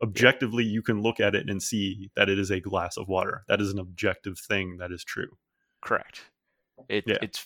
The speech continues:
Speaker 1: it's, it's visible. It, um, it exists in your space. Like, you can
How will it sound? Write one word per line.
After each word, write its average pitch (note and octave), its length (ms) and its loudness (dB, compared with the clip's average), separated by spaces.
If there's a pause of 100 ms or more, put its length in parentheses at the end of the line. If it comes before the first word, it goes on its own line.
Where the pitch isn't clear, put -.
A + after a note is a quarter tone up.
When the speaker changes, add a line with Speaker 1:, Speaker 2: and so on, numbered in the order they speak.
Speaker 1:
it's, - 300 -2
it's A2+ 160 -4
visible. G#2+ 960 0
It, - 480 0 (800)
um, F2 640 -4 (840)
it G3 180 -2
exists G2+ 640 0
in G#2+ 160 0
your G#2 180 0
space. - 540 0
Like, F#2+ 280 -2
you G#2+ 120 -6
can G2+ 280 -2